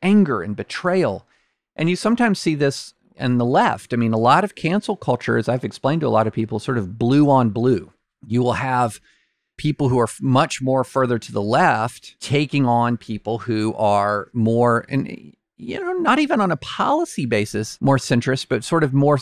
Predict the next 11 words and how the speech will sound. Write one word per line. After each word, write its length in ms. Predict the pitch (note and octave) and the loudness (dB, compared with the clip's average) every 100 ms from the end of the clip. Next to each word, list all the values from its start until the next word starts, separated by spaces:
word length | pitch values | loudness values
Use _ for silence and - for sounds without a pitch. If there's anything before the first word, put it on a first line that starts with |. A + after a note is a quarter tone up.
| - | -4
small 420 | - C#3+ C3+ B2+ | -6 0 2 2
L 120 | A#2+ | 2
liberal. 400 | C3 D#3 G2+ B2 - | 0 0 -4 -8 -12
And 160 | C3 B2 | -12 -6
so 140 | D3+ | 0
what 160 | C#3 D3 | 2 2
I 100 | B3+ | 2
have 120 | A3+ | 0
found 280 | C3+ A2 G#2+ | 2 0 0
is 120 | G#2 | -2
that 200 | G#2+ G2+ | -2 -4